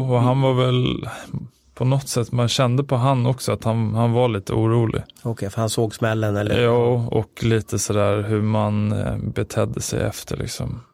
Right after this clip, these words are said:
Speaker 1: Eh, ja.
Speaker 2: Kommer du ihåg någonting efter? Var det den smällen som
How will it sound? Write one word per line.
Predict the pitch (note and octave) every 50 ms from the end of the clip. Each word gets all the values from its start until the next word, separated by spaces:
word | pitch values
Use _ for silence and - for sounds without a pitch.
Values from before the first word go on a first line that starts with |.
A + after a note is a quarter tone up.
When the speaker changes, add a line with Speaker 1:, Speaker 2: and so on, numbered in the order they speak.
| _ -
Speaker 1:
Eh, | - - - - - G1+ G1+ - G1+ - - - A#2+ A#2+ - _ _ _ _ _ _ _ _ _ _ _ _ _ _ _ _ _ _ _ _ _ -
ja. | - - -
Speaker 2:
Kommer | D3+ C#3+ C#3+
du | C3
ihåg | B2+ C#3 F3+ G#3 A3
någonting | G3+ D3+ A#2+ - B2 A#2 A#2
efter? | A#2 A#2 - - A#2+ -
Var | D3 C#3 D#3
det | D#3+ D#3
den | C#3+ F3 G3 G#3 G3 F3 -
smällen | - - D3 C#3 C#3+ C#3 C3+ B2 A2
som | - B2 A#2 A#2